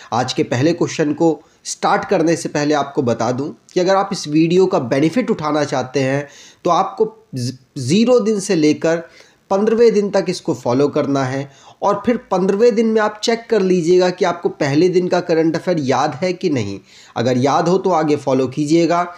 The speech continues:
नहीं याद हो तो कमियां बताइएगा, उसको इम्प्रूव करेंगे और उसके बाद आप इसको फॉलो कीजिएगा। और तब तक फॉलो कीजिएगा जब तक कि आपका फाइनल सिलेक्शन किसी ना किसी एग्जाम में ना हो जाए। चलिए अब स्टार्ट करते हैं पहले क्वेश्चन से। तो पहला क्वेश्चन है,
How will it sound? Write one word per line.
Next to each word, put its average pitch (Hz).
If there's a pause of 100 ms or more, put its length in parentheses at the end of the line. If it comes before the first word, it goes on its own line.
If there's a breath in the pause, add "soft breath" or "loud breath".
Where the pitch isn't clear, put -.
(280 loud breath)
नहीं 202
याद 214
हो 214
तो 226
कमियां 220
बताइएगा, 165
उसको 170
इम्प्रूव 165
करेंगे 180 (280 loud breath)
और 175
उसके -
बाद 156
आप 165
इसको 160
फॉलो 143
कीजिएगा। 147
और 165
तब 208
तक 226
फॉलो 180
कीजिएगा 170
जब 156
तक 156
कि 165
आपका 147
फाइनल 185
सिलेक्शन 165
किसी 139
ना 143
किसी 165 (340 loud breath)
एग्जाम 135
में 147
ना 131
हो 98
जाए। - (400 loud breath)
चलिए 135
अब 139
स्टार्ट 165
करते -
हैं 180
पहले 127
क्वेश्चन 95
से। 90
तो -
पहला 147
क्वेश्चन 165
है, 147